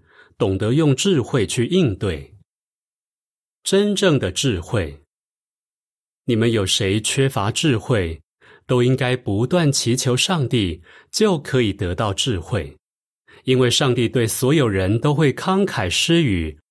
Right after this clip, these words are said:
而且不责骂人。雅各书一章五节。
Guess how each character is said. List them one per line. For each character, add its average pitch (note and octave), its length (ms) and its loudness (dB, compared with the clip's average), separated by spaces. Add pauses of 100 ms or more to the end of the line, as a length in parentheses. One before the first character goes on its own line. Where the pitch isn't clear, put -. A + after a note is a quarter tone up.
而 C#3+ 140 2
且 B2+ 220 0
不 C3+ 140 2
责 G2+ 260 0
骂 C3 220 2
人。 F2 440 -4 (760)
雅 G#2 180 -2
各 A#2+ 180 0
书 D#3 420 2
一 D3+ 160 4
章 D3+ 260 2
五 G2 140 -2
节。 E2 480 -4